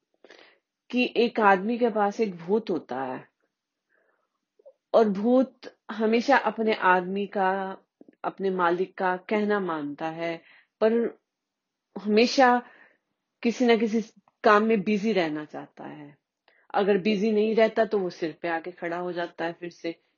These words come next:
कि अब मैं क्या करूं। तो वो बेचारा बड़ा परेशान हो गया कि जो भी इसको काम देता हूं भूत को, वो जल्दी से करके आ जाता है, फिर मेरे सर पे खड़ा हो जाता है कि मुझे चैन से बैठने भी नहीं देता,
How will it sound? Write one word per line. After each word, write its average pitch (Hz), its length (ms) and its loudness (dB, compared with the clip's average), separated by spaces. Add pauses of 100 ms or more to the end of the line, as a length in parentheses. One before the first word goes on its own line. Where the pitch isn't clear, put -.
कि 190 80 2
अब 175 120 6
मैं 170 180 0
क्या 170 220 -4
करूं। 165 280 -6 (1200)
तो 269 80 6
वो 269 160 8
बेचारा 254 400 0
बड़ा 226 240 2
परेशान 214 600 -2
हो 190 140 -6
गया 185 300 -2
कि 196 320 -12 (420)
जो 196 240 4
भी 226 120 0
इसको 233 220 0
काम 202 360 0
देता 180 280 -2
हूं 196 220 -2
भूत 190 280 -2
को, 208 180 -2
वो 190 140 0
जल्दी 175 320 -4
से 185 140 -6
करके 175 400 -6
आ 147 160 -4
जाता 170 360 -4
है, 190 180 -2 (300)
फिर 240 180 4
मेरे 220 220 4
सर 214 200 -2
पे 208 180 0
खड़ा 196 260 0
हो 190 140 2
जाता 185 300 -4
है 196 60 -4
कि 233 100 -4
मुझे 226 240 0
चैन 208 380 2
से 233 140 -2
बैठने 185 480 4
भी 254 100 6
नहीं 233 200 4
देता, 156 340 -2